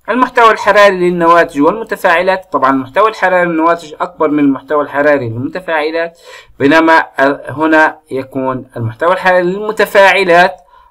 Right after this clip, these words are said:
أكبر من النواتج، وبالتالي الدلتا اتش إشارتها تكون سالب في الطارد بينما موجب في الماس، ومثال عليها هنا تحلل كربونات الكالسيوم، تفاعل حمض هيدروكسيد الكالسيوم مع الصوديوم.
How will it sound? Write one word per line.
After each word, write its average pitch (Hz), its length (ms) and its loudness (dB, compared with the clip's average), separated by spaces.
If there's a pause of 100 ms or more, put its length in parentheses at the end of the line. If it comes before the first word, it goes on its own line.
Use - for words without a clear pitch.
(120)
أكبر 156 420 2
من 143 380 0
النواتج، 151 440 -2
وبالتالي 185 840 2 (340)
الدلتا 208 580 -2
اتش 180 200 -4
إشارتها 175 520 0
تكون 165 340 -8
سالب 202 420 2
في - 100 -8
الطارد 147 520 2
بينما 165 400 0
موجب 226 400 0
في 165 400 -8
الماس، 147 420 2
ومثال 175 440 -2
عليها 147 500 -2 (280)
هنا 147 120 0
تحلل 165 380 -4
كربونات 151 440 -4
الكالسيوم، 147 600 -4 (240)
تفاعل 143 360 0
حمض 139 200 -6
هيدروكسيد 135 500 -8
الكالسيوم 123 760 -8
مع 113 380 -4 (1040)
الصوديوم. 117 300 -10